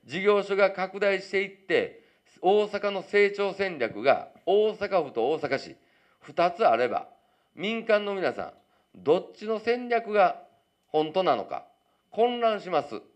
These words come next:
どっちの方向を向いて事業を拡大すればいいのか。大阪はこれからどういうふうな産業を育てていこうとしているのか。府と市がバラバラやったら、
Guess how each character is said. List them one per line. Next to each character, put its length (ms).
ど 160
っ 160
ち 140
の 120
方 240
向 200
を 40
向 140
い 80
て 560
事 160
業 140
を 60
拡 260
大 180
す 100
れ 100
ば 120
い 60
い 20
の 100
か。 200
大 180
阪 220
は 100
こ 140
れ 80
か 100
ら 120
ど 260
う 40
い 60
う 80
ふ 160
う 40
な 200
産 340
業 140
を 420
育 280
て 100
て 100
い 60
こ 140
う 40
と 80
し 120
て 80
い 20
る 60
の 100
か。 160
府 140
と 160
市 120
が 120
バ 140
ラ 100
バ 120
ラ 80
や 60
っ 60
た 120
ら、 100